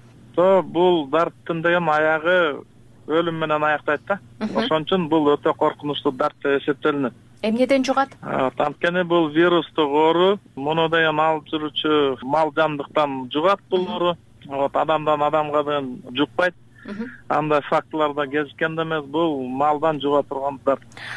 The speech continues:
Speaker 2: Мал
Speaker 1: Вот,
Speaker 2: болгондо ит сыяктуу жаныбарлардан да, э,
Speaker 1: бул
Speaker 2: мышык?
Speaker 1: жерде, э, ит, мышык болот,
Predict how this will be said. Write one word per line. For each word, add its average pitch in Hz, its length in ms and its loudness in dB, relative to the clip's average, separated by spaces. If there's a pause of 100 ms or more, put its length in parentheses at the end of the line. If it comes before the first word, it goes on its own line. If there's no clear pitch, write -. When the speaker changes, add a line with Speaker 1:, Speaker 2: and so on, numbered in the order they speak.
(100)
Speaker 2:
Мал 262 240 2
Speaker 1:
Вот, 330 80 0
Speaker 2:
болгондо 294 500 4
ит 285 540 -4
сыяктуу 247 440 -2
жаныбарлардан 233 680 0
да, 214 100 2
э, - 40 -2
Speaker 1:
бул 196 120 6
Speaker 2:
мышык? 190 160 4
Speaker 1:
жерде, 160 1120 2 (680)
э, 147 460 0
ит, 190 140 0
мышык 180 400 -2
болот, 165 280 2